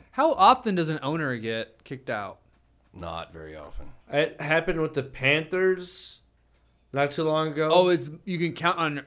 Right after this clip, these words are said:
Speaker 1: one hand how
Speaker 3: And
Speaker 1: many
Speaker 3: there
Speaker 1: times
Speaker 3: might
Speaker 1: it's
Speaker 3: have
Speaker 1: happened?
Speaker 3: been one other team.
Speaker 2: In the N F L or in all the sports?
Speaker 1: N F L.
Speaker 3: That's happened with the
Speaker 2: Probably
Speaker 3: Clippers
Speaker 2: on
Speaker 3: and
Speaker 2: one
Speaker 3: in,
Speaker 2: hand.
Speaker 3: in the N B A.
Speaker 1: One time in the N F L?
Speaker 2: No, I think probably counted on one hand.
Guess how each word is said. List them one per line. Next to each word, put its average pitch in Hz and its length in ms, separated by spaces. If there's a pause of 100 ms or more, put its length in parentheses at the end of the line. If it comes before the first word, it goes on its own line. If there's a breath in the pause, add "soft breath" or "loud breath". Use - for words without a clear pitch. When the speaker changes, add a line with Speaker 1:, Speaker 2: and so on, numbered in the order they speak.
Speaker 1:
one 143 200
hand 190 400
how 208 100
Speaker 3:
And - 60
Speaker 1:
many 165 100
Speaker 3:
there - 0
Speaker 1:
times - 120
Speaker 3:
might 156 100
Speaker 1:
it's 175 100
Speaker 3:
have 220 120
Speaker 1:
happened? 156 200
Speaker 3:
been 143 120
one 147 220
other 160 260
team. 131 200
Speaker 2:
In 123 80
the 127 100
N 135 80
F 139 180
L 160 200
or 120 80
in 110 80
all 110 120
the - 60
sports? - 480 (560)
Speaker 1:
N 190 120
F 143 140
L. 110 200 (600)
Speaker 3:
That's 143 160
happened 165 240
with 147 100
the 147 60
Speaker 2:
Probably 139 360
Speaker 3:
Clippers 131 220
Speaker 2:
on 135 60
Speaker 3:
and 131 80
Speaker 2:
one 131 120
Speaker 3:
in, 127 60
Speaker 2:
hand. 104 260
Speaker 3:
in 131 80
the 131 100
N 123 80
B 123 160
A. 131 320 (960)
Speaker 1:
One 156 340
time 165 260
in 196 80
the 190 80
N 190 100
F 202 160
L? 147 420
Speaker 2:
No, 151 160
I 123 80
think 117 220
probably 120 260
counted 101 340
on 90 120
one 87 140
hand. 87 260